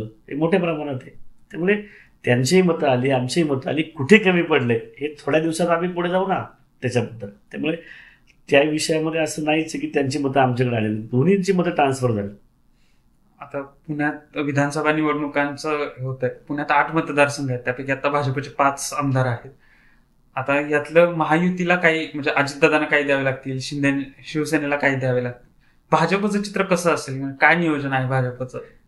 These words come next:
Speaker 1: नाही, आता बघा, मी सांगितलं ना मगाशी की जी जागा ज्याची जिंकलेली असते,
Speaker 2: मग पाच जागा तर fix आहेत.
Speaker 1: हा. आता त्यातनं समजा एखादी जागा इकडे तिकडे करायची असते, म्हणजे कालही तुम्ही, अ, कुठेतरी वाचलं असेल की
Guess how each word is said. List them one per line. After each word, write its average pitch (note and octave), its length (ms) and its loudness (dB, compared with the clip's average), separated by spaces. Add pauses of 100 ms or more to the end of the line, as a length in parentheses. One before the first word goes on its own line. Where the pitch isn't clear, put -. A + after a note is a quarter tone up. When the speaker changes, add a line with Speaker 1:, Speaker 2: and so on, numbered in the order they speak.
(160)
Speaker 1:
नाही, F#3 180 6
आता F3 180 0
बघा, C#3+ 240 2 (160)
मी B2+ 120 0
सांगितलं B2 420 0
ना A#2 80 2
मगाशी G2+ 400 -2 (100)
की D3+ 80 -12 (540)
जी C#3+ 140 2
जागा C#3 300 4
ज्याची C#3 280 0
जिंकलेली B2+ 440 2
असते, - 440 -6 (500)
Speaker 2:
मग C3+ 100 -2
पाच D3 320 4
जागा E3 280 4
तर E3+ 100 0
fix - 260 -4
आहेत. C3+ 220 -2
Speaker 1:
हा. A#2+ 80 -10 (460)
आता A#2+ 180 0
त्यातनं E3+ 400 2
समजा D#3+ 340 0
एखादी D#3+ 360 0
जागा D#3 200 2
इकडे C#3 280 0
तिकडे C#3 180 0
करायची A#2+ 340 4
असते, - 520 -8
म्हणजे A#2+ 180 -2
कालही B2 420 4
तुम्ही, D3 240 2
अ, A#2+ 500 -2 (580)
कुठेतरी B2 480 2
वाचलं A#2+ 360 2
असेल G2+ 320 -8
की F3+ 180 -2